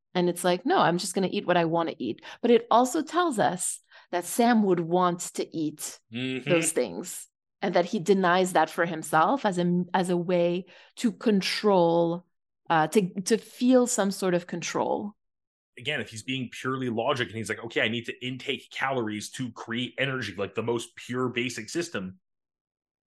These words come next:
Speaker 2: Well, I can eat this thing that I'm not gonna enjoy, but will do the job, or I can eat this thing that I will enjoy that will do the job. It may not be good for me long-term health,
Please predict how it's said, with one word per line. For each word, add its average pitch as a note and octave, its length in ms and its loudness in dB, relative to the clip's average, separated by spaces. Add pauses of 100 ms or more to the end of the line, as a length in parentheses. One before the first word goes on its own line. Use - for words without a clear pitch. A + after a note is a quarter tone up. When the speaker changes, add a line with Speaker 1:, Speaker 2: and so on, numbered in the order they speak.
(240)
Speaker 2:
Well, A2+ 260 0
I A#2+ 80 -2
can A#2 200 -10
eat E3+ 280 -10
this E3+ 220 0
thing A2 280 0
that A2+ 140 0
I'm G#2+ 160 -2
not C3+ 220 -2
gonna C3+ 220 0
enjoy, A2 640 2 (180)
but A2+ 140 -2
will A2 100 -6
do B2 180 -10
the A2 80 -8
job, A#2 460 -2 (100)
or A#2+ 220 -2
I A2+ 80 0
can B2 120 -6
eat A2+ 200 -8
this E3+ 140 -2
thing A#2 340 -2
that F#3 100 -2
I A3 80 4
will G#3 340 2
enjoy B2 420 0 (120)
that - 160 -8
will D3+ 140 -2
do G#3 240 0
the A#2 100 -2
job. G#2+ 400 -6 (720)
It C3 160 -4
may C#3 220 2
not D#3+ 180 2
be C#3+ 80 0
good D#3+ 220 0
for C#3+ 100 -10
me C3+ 260 -4
long-term C3 460 -4
health, A2+ 300 -6